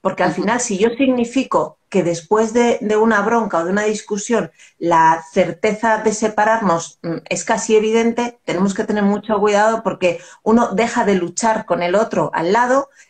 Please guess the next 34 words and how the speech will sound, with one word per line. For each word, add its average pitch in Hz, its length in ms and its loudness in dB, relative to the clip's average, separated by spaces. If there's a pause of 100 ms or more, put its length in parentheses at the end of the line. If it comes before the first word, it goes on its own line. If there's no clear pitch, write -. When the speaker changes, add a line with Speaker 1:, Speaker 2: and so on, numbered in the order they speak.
(100)
Speaker 1:
y 240 280 0
va 202 200 2
abandonando, 175 720 0
porque 170 260 -8
sabe 208 280 0
que 214 120 -2
llegará 185 340 0
el 202 80 0
momento 208 640 -2 (200)
de, 165 380 2
mm, 165 200 0 (140)
bueno, 202 180 0
pues 190 140 -2
de 175 80 2
bajarse 208 400 2
del 170 160 2
barco. 165 260 0
Tú 226 80 -4
imagínate 240 440 2
que 220 80 0
vamos 202 240 0
en 196 80 -2
un 180 60 2
Speaker 2:
Eso 160 120 0
es. 156 60 0
Speaker 1:
barco, 165 180 -4
tú 214 120 -6
y 233 80 0
yo 226 60 4
somos 208 320 0
equipo, - 480 -4
Speaker 2:
Eso - 60 -16
es. - 60 -14
Speaker 1:
¿vale? 190 400 0